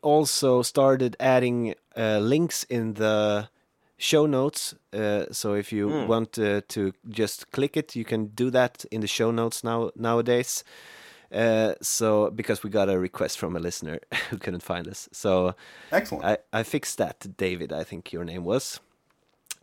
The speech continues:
Speaker 1: Uh, so
Speaker 3: Thanks for watching, David.
Speaker 1: Yeah, thanks. Uh, listening, David.
Speaker 3: Oh,
Speaker 1: So
Speaker 3: yeah, that one.
Speaker 1: <laughs> thank you very much. Have a great week, and we'll talk to you next week. Goodbye.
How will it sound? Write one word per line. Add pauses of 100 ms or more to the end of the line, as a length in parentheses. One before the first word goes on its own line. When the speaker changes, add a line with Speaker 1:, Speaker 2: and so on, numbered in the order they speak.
(120)
Speaker 1:
Uh,
so
Speaker 3:
Thanks
for
watching,
David. (400)
Speaker 1:
Yeah,
thanks. (220)
Uh,
listening, (160)
David.
Speaker 3:
Oh, (1000)
Speaker 1:
So
Speaker 3:
yeah,
that
one.
Speaker 1:
<laughs>
thank
you
very
much.
Have
a
great
week,
and
we'll
talk
to
you
next
week.
Goodbye.